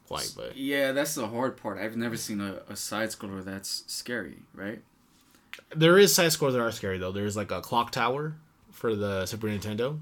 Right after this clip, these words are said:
Speaker 1: It's a horror game
Speaker 2: Okay.
Speaker 1: where you go from room to room. You're in a mansion and you're being pursued by a guy with giant scissors.
Speaker 2: <laughs> Okay.
Speaker 1: It sounds silly, but that was a, that was, like, a Super Nintendo horror game,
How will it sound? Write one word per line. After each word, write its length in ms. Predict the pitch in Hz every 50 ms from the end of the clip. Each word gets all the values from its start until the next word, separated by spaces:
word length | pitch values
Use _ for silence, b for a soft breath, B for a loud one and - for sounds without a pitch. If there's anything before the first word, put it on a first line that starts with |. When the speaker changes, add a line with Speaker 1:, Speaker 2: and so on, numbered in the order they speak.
| - -
Speaker 1:
It's 100 | 98 104
a 40 |
horror 280 | 92 - 117 113 110 110
game 320 | 107 110 113 113 120 127 - - - - 107
Speaker 2:
Okay. 200 | 101 - 95 101 131 - - -
Speaker 1:
where 240 | - - 113 113 110
you 180 | 107 104 110 107
go 240 | 104 113 117 117
from 300 | 110 113 120 110 107 110
room 220 | 107 107 110 113 113
to 140 | 110 113 107
room. 280 | 104 107 110 113 117 117
You're 120 | 107 107
in 80 | 107 104
a 60 | 98
mansion 760 | 98 104 107 110 107 - - 127 123 123 127 135 143 151 156 - _
and 120 | 110 107
you're 120 | 104 101 98
being 220 | 101 107 107 101
pursued 360 | - 107 95 - - 113 104
by 160 | 98 104 98 95
a 60 | 92
guy 220 | 92 98 98 104
with 200 | 104 98 95 87
giant 280 | - 98 95 98 95 82
scissors. 600 | - - 95 82 - 64 - - - - - - _ _ _ _ _ _ _ _ _ _ _ - - -
Speaker 2:
<laughs> 20 | 156 147 147 - 135
Okay. 520 | 123 - - - - - - - 107 107
Speaker 1:
It 80 | 127 143
sounds 320 | 139 233 254 277 247 -
silly, 320 | - 262 262 254 214 151 127
but 120 | 104 123 139
that 60 | 151
was 100 | 165 170
a, 200 | 156 151 143 - -
that 180 | 156 151 175 196
was, 160 | 214 208 175
like, 140 | 196 170 160
a 80 | 143
Super 220 | 151 - 170 160 160
Nintendo 300 | 156 135 147 160 139 123
horror 280 | - 139 139 139 135
game, 400 | 107 110 113 110 110 107 107 101